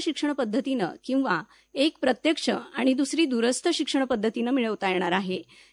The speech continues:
या व्यतिरिक्त या तरतुदीअंतर्गत दोन्ही पदव्या प्रत्यक्ष शिक्षण पद्धतीद्वारे एकाच वेळी विद्यार्थ्यांना मिळवता येणार आहेत, पण यासाठी सहभागी महाविद्यालयांनी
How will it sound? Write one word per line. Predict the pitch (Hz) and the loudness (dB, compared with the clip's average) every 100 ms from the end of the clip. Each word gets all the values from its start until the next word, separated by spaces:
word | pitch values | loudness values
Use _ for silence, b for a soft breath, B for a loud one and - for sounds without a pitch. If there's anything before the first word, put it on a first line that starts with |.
| - | -2
या | 220 | 0
व्यतिरिक्त | 214 214 220 220 269 359 - _ - | 2 0 -2 -2 -2 -2 -4 _ 0
या | 285 320 | 2 4
तरतुदीअंतर्गत | 311 311 311 320 302 311 311 339 370 _ _ - | 2 2 2 2 2 2 0 -2 -4 _ _ -2
दोन्ही | 247 254 311 | 2 4 4
पदव्या | 359 247 220 202 - - | 4 2 0 0 -2 -8
प्रत्यक्ष | 233 233 - 320 370 | -6 -4 -2 -2 0
शिक्षण | 349 302 285 269 | -2 -2 -2 -2
पद्धतीद्वारे | 240 208 302 220 226 254 185 165 b b - | -2 -2 -2 -2 0 2 2 -2 b b -2
एकाच | 247 285 320 320 | 0 2 2 2
वेळी | 311 320 | 2 2
विद्यार्थ्यांना | 254 208 214 226 226 | 0 -2 -2 -4 -2
मिळवता | 285 208 202 190 | 0 0 0 0
येणार | 185 185 | 2 0
आहेत, | 185 190 175 - _ _ _ | 0 -2 -6 -10 _ _ _
पण | 247 214 185 - - | 2 4 0 -6 -2
यासाठी | 220 220 277 269 339 | 2 2 0 0 0
सहभागी | - 269 240 254 262 | 2 2 4 4 4
महाविद्यालयांनी | 330 247 240 196 196 202 220 269 175 | 2 2 0 0 0 2 2 0 0